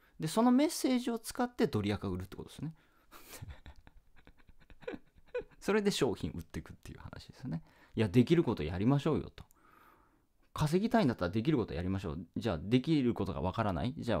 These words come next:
これ方法教えますっていうね。<laughs> まあ、そんな感じで僕はすいません。そういうビジネスにつなげていくので。だから、これもうずっと使えますからね。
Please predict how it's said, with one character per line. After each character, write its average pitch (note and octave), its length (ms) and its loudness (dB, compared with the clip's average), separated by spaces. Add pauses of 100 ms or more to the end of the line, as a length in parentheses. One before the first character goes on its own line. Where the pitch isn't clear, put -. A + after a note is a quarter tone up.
こ - 180 -6
れ F2 40 -4
方 F#2 200 -4
法 E2 200 -8
教 - 140 -12
え - 60 -12
ま G#2 160 -8
す - 180 -16
っ - 140 -12
て - 80 -10
い - 20 -18
う - 20 -20 (200)
ね。 - 100 -18
<laughs> - 0 - (680)
ま G#3 80 0
あ、 G#3 40 2
そ A3 140 2
ん A3 80 4
な G#3 120 6
感 G3 100 6
じ F3+ 80 6
で E3 60 2
僕 F#3+ 180 2
は G#2 80 4
す - 80 -8
い E2 40 -6
ま E2+ 60 -2
せ F2 120 -10
ん。 F2+ 40 -6
そ G#2 60 -2
う A2 60 0
い - 20 0
う E2 60 -12
ビ A#2+ 100 2
ジ G#2 100 -4
ネ E2 60 -4
ス D#2+ 80 -8
に A1 100 -12
つ - 140 -6
な D#2 80 -2
げ C#2+ 80 -6
て C#2+ 60 -10
い - 20 -10
く A1 60 -10
の - 160 -12
で。 - 260 -14 (400)
だ F#3 140 6
か - 40 -20
ら、 - 60 -4
こ G#3+ 80 10
れ G#3 60 8
も F3 160 6
う G#2+ 40 0
ず E3+ 160 0
っ - 40 -6
と G3 120 4
使 - 220 0
え D3 60 4
ま C#3+ 100 2
す - 80 -10
か - 100 -10
ら - 60 -12
ね。 - 100 -12